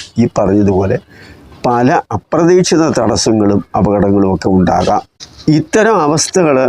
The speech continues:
നിലനിൽക്കുന്നവരെന്താണ് ചെയ്യേണ്ടതെന്ന് ചോദിച്ചാൽ ചൊവ്വയുടെ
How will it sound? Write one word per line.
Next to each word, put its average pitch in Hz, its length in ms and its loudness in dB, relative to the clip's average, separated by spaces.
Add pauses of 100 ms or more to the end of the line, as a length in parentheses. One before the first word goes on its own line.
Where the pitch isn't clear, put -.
(220)
നിലനിൽക്കുന്നവരെന്താണ് 127 1300 2
ചെയ്യേണ്ടതെന്ന് 104 540 2
ചോദിച്ചാൽ 87 280 -2 (440)
ചൊവ്വയുടെ 160 600 2